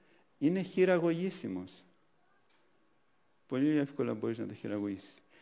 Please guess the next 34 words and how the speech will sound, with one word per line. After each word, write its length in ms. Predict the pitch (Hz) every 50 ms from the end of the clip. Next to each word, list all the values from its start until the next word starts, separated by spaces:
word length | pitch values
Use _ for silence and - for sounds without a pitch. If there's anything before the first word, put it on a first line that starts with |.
| - - - _ _ _ -
Και 160 | - 135 135
όταν 240 | 156 160 175 170 160
μάλιστα 460 | 156 156 160 165 160 160 - 156 135
τον 160 | 131 127 123
ρίξεις 360 | 123 147 202 226 - 175 160
στην 160 | - - 131
ανηθικότητα, 880 | 117 113 113 110 110 - 113 110 - 95 95 - - 90 - 110 135 156 - - - _ _ _ _ _
και 260 | - - 131 120 113 107 113
το 100 | - 120
ότι 240 | 104 104 - 113 104
βγήκε 260 | 110 131 151 151 135
η 40 | 123
γυναίκα 340 | 123 120 120 123 - 123
στη 140 | 117 - 113
δουλειά 320 | 104 107 101 110 113 113 110
συνέβαλε 480 | - - 117 120 131 131 120 120 117
πολύ 340 | 113 120 107 110 117 143 165
στην 280 | 160 - - 113 101 95
ανηθικότητα, 840 | 95 92 92 - - - - - 92 92 90 - - - 160 175 160 -
ε, 140 | - 113 139
τη 120 | 139 -
γενικότερη, 640 | 101 104 101 101 101 - 104 95 95 - 90 101 147
σας 220 | 156 - - - -
το 120 | - 113
είπα 200 | 110 101 - -
αυτό, 280 | 92 - - - - 139 - _ _ - - - - - - - - _ _ _ _ _ _ _ _ _ _ _ _ _ - - - - - - _ _ _ _ _ _ _ _ _ _ _ _ _ _ _ _ _ _ _ _ _ _ _ _ _ _ _ _ _ _ _ _ _ _ _ _ _ _ _ _ -
μετά 380 | 120 117 120 120 117 175 180
πάλι 340 | 175 175 170 175 185 190 196
μπορείς 220 | 170 156 165 170
να 80 | 180 180
το 80 | 170 170
χειραγωγήσεις 640 | 160 - 156 151 147 143 147 151 170 180 170 - -
πολύ 260 | - 156 156 160 170
εύκολα. 460 | 170 160 165 - 117 107 92 87 87